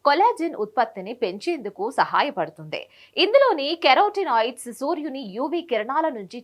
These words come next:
చర్మం దెబ్బతినకుండా కాపాడుతుంది. ఇంకా యాంటీ ఇన్ఫ్లమేటరీ, యాంటీ ఆక్సిడెంట్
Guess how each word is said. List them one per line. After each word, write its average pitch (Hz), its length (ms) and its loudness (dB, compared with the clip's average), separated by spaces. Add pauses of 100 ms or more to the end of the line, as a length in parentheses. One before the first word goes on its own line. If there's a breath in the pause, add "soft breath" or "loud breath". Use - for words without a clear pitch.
చర్మం 208 280 0
దెబ్బతినకుండా 247 800 -2
కాపాడుతుంది. 311 760 -2 (340 soft breath)
ఇంకా 277 440 6
యాంటీ 339 320 6
ఇన్ఫ్లమేటరీ, 254 960 -4
యాంటీ 226 480 2
ఆక్సిడెంట్ 208 540 -2